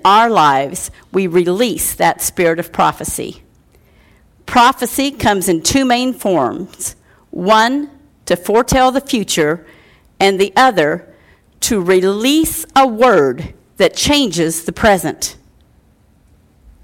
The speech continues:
And I believe that's what we're talking about today.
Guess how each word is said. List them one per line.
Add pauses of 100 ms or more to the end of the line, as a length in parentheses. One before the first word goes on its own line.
(360)
And
I
believe
that's
what
we're
talking
about
today.